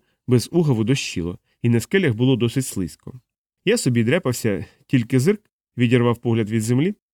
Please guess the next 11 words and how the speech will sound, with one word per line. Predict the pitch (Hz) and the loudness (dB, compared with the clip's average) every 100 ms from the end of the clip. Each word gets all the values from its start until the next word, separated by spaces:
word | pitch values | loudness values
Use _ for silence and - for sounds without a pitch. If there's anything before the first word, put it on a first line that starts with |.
| _ - | _ -8
і | 208 | -2
побачив, | 165 151 - 123 | 0 -2 0 0
як | 120 _ | -2 _
Альфа | 143 165 113 | -2 0 -2
втратив | 104 131 123 123 | -2 0 0 0
рівновагу | 120 117 120 143 160 110 - _ | 0 2 2 0 0 -2 -6 _
і | 123 | -6
посунувся | - 127 156 135 - 110 | -4 -2 0 0 0 -4
широкою | - 127 156 117 107 | 0 0 0 0 0
пласкою | 120 113 - 117 110 | -2 -4 0 0 0
брилою | 123 117 156 139 98 | 0 2 2 2 0